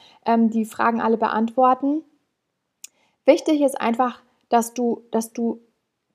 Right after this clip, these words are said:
das Mindset und das Leadership von Anfang an immer auf Prio eins hast. Das ist wirklich das Allerwichtigste in deinem Business, dass du an, an dir arbeitest, dass du an deinem Mindset, an deinem Leadership arbeitest,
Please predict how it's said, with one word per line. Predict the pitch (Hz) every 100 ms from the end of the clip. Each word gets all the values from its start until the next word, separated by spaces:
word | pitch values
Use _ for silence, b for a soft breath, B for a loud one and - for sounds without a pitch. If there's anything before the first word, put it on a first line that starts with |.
| -
das | 220 220
Mindset | 226 277 359 320 269
und | 233
das | 226
Leadership | 277 277 302 285 262 _ _ _ _ _
von | - 277 285
Anfang | 269 302 311 277
an | - 247 254
immer | 254 285 311 302 302 - _ -
auf | 220 220
Prio | - 254 254
eins | - 233 285 -
hast. | 302 311 - _ _ _ _
Das | 240
ist | 233 226 214
wirklich | 254 285 262 240 233
das | 226 214 -
Allerwichtigste | 269 277 269 262 277 254 -
in | 214
deinem | 208 202 196
Business, | 214 220 233
dass | 202 -
du | 214
an, | - 202 -
an | 196 196
dir | 247 320 -
arbeitest, | 262 262 262 254 269 262 _ b b _
dass | 196
du | -
an | 196
deinem | 190 185 190
Mindset, | 196 233 285 285 - -
an | 196
deinem | 196 196
Leadership | 196 262 294 - 254
arbeitest, | - 240 240 247 240 254 254 _